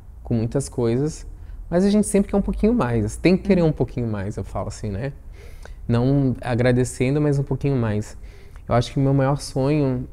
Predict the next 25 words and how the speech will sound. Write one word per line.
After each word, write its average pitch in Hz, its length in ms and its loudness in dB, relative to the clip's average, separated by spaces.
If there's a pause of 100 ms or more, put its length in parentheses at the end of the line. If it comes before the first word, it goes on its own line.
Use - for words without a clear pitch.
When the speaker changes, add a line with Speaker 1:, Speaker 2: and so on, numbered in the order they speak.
(100)
Speaker 1:
é 123 180 -2
continuar 139 500 0
fazendo 139 320 0
o - 20 -4
que 143 80 -4
eu 135 40 2
já 131 140 0
faço - 580 -6 (480)
de 127 60 0
uma 127 120 4
maneira 123 300 2
mais 123 340 -2
ampla. 113 340 -6 (340)
Speaker 2:
Uhum. 240 100 -2
Speaker 1:
Possibilitar 123 840 2
mais 127 260 0
formações 120 600 -2
de 127 100 2
jovens 117 260 0
bailarinos 110 600 -2 (140)
Speaker 2:
Uhum. 196 600 -4 (120)
Speaker 1:
ali 120 220 -2
em 110 80 -2
Santa 110 260 -4
Catarina, 113 600 -2